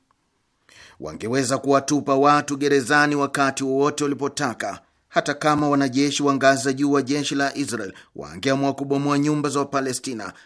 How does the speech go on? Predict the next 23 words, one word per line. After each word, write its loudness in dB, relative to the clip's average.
au 6
kuwaweka 0
katika -4
vituo -4
vya -2
ukaguzi -4
kwa 2
saa 0
nyingi -2
au 4
kuwafunga -2
jela -4
bila 2
ya 0
amri 0
ya 0
mahakama, -2
basi -6
Wapalestina 0
hawangekuwa 0
na 2
la 0
kusema -4